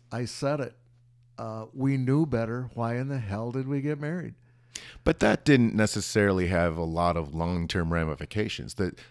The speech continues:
Speaker 2: the pregnancy didn't come out of that marriage.
Speaker 1: Yeah, but
Speaker 2: Uh,
Speaker 1: did the pregnancy happy, happen because of that relationship?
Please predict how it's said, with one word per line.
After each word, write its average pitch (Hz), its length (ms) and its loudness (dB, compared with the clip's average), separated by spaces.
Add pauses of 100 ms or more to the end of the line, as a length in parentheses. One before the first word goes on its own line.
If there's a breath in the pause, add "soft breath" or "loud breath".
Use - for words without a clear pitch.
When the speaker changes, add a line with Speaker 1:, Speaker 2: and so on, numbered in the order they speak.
Speaker 2:
the - 80 -10
pregnancy 92 580 0
didn't 82 220 0
come 80 180 -2
out 80 160 0
of 76 80 -4
that 76 180 -4
marriage. 80 640 -4 (380 soft breath)
Speaker 1:
Yeah, 147 200 4
but 139 180 0
Speaker 2:
Uh, - 20 -6
Speaker 1:
did 127 180 2
the 117 80 0
pregnancy 127 640 -2
happy, 120 580 -2
happen 117 760 -4 (180)
because 131 720 -6
of 110 220 -6
that 110 200 -4
relationship? 104 960 -8